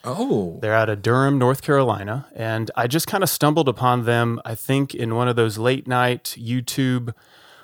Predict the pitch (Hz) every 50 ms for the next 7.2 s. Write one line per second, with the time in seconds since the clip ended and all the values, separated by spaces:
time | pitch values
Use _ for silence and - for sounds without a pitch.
0 | _ - - 120 127 127 123 - - 143 131 123 123 123 120 120 120 120 120 120
1 | - - 113 - 160 170 175 156 123 120 120 117 - - 113 104 98 - - -
2 | - 131 131 135 117 - - 131 123 131 131 127 - - - 131 123 123 123 123
3 | - - 113 110 104 113 123 131 135 131 120 - 123 110 - - 151 147 147 147
4 | 143 143 143 139 139 135 - - - - - - - - 127 120 113 104 95 -
5 | 117 110 113 120 117 110 113 117 120 113 117 110 110 107 - - 113 113 113 113
6 | 113 113 117 104 - _ _ _ _ _ _ _ _ _ _ _ _ _ - 120
7 | 127 98 95